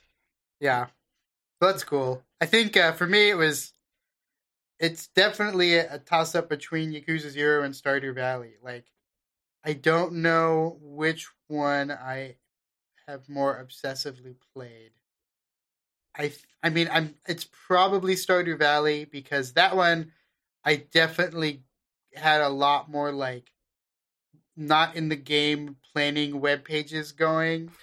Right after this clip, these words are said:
<laughs> for that one. If you recall, like, when I showed you, like, the Stardew Valley, like,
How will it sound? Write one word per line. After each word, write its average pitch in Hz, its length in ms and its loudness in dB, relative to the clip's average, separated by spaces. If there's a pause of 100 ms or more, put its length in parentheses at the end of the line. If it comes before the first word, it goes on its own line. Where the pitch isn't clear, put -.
(200)
<laughs> - 360 -4
for 165 120 2
that 170 240 4
one. 170 440 0
If 147 200 -4
you 156 100 0
recall, 147 680 4
like, 139 220 -10
when 139 100 -4
I 135 180 -2
showed 143 380 -2
you, 147 100 -12
like, 135 260 -4
the 147 60 -10
Stardew 135 500 -4
Valley, 131 300 -4
like, 127 260 -16